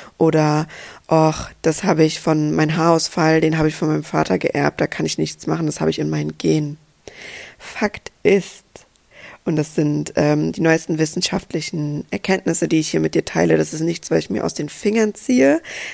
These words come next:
Das kommt alles aus dem Bereich der Epigenetik und ich bin ein großer Freund von Hinterfragen. Wenn du das Ganze jetzt hinterfragst und vielleicht nicht gl-, komplett glauben kannst,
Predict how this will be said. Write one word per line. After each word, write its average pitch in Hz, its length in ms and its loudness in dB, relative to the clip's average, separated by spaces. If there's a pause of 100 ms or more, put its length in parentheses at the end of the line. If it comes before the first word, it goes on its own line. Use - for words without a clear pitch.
Das - 140 -4
kommt - 280 -4
alles 165 220 0
aus - 140 -2
dem 160 180 -2
Bereich 156 460 0
der - 160 -2
Epigenetik 190 1120 0
und 151 460 -2 (520)
ich - 100 -16
bin 165 120 0
ein 160 100 2
großer 180 320 2
Freund 170 320 2
von 180 140 -4
Hinterfragen. 170 720 0
Wenn 156 100 0
du 160 80 0
das 156 140 -2
Ganze 170 280 0
jetzt 160 200 2
hinterfragst 165 760 0
und 160 180 -2
vielleicht 160 360 0
nicht - 180 -2
gl-, - 140 -4
komplett 156 400 -2
glauben 175 300 2
kannst, 175 500 -2